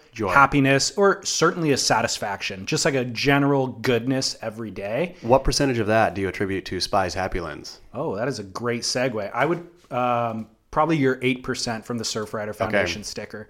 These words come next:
Speaker 1: Wow,
Speaker 2: If we
Speaker 1: so
Speaker 2: compile all these things together.
Speaker 1: I think you could be su-, you could be way happier with a babe and a generally better life.
Speaker 2: Yeah. Yeah. I agree.
Speaker 1: Um, so do, do you wish you could feel spikes of, spikes
Speaker 2: A
Speaker 1: of
Speaker 2: little,
Speaker 1: happiness?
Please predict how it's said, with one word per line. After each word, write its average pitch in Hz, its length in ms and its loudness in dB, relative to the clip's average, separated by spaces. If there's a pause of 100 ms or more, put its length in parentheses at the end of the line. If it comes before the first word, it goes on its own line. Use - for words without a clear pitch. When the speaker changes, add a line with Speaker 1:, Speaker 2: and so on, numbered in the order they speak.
Speaker 1:
Wow, 196 220 4
Speaker 2:
If 143 100 2
we 160 80 4
Speaker 1:
so 160 60 -2
Speaker 2:
compile 147 440 6
all 131 180 6
these 147 220 0
things 117 240 0
together. 123 480 2
Speaker 1:
I 127 40 2
think 131 240 0
you 120 60 -4
could 113 120 0
be 107 160 4
su-, 127 400 0
you 120 140 -2
could 110 160 -2
be 104 300 2
way 113 320 2
happier 104 800 2
with 107 360 0
a 113 60 0
babe 98 500 2 (340)
and 98 380 0
a 98 100 -4
generally 98 400 2
better 90 220 2
life. 85 320 -2 (180)
Speaker 2:
Yeah. 107 460 0 (280)
Yeah. 127 280 2 (540)
I 113 80 0
agree. 117 280 2 (960)
Speaker 1:
Um, 113 540 2
so 113 460 6
do, 113 200 0
do 113 140 -2
you 113 80 6
wish 127 220 6
you - 80 0
could 120 100 -4
feel 131 380 6
spikes 120 460 2
of, 110 340 -4
spikes 113 400 -4
Speaker 2:
A - 20 0
Speaker 1:
of 147 60 0
Speaker 2:
little, 165 180 4
Speaker 1:
happiness? 147 220 -8